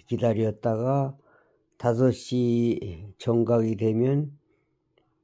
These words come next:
에, 라이브 방송을, 유기환 라이브 방송을 하면 댓글도 많이 들어옵니다. 댓글에는 카나다에서도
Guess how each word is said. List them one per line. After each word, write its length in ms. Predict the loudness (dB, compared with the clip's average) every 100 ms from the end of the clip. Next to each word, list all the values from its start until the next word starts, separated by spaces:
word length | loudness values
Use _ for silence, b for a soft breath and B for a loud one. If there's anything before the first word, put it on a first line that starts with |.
| _ _ _
에, 960 | -6 -2 -2 -2 -4 -6 -6 -8 -10 -14 _ _ -2
라이브 540 | 2 4 2 2 0
방송을, 880 | 2 2 2 0 2 0 -2 -6 -12 _ -6
유기환 840 | -4 -4 -2 0 2 2 0 -2
라이브 500 | -2 0 0 0 -2
방송을 560 | 0 -2 -4 -4 -4 -4
하면 420 | -6 -4 -4 -6 b b b b b b _ -4
댓글도 680 | -2 -2 0 0 2 4 4
많이 580 | 2 0 2 0 -4 -10 _ _ _ _
들어옵니다. 960 | -6 -2 0 0 -2 -4 -4 -6 -8 -14 _ _ _ _ _ _ _ _ _ _ _ _ _ _ _ _
댓글에는 840 | 0 0 0 2 4 4 2 0
카나다에서도 1700 | -4 -2 2 2 2 2 0 -2 -4 -2 0 0 0 -4 -4 -6 -6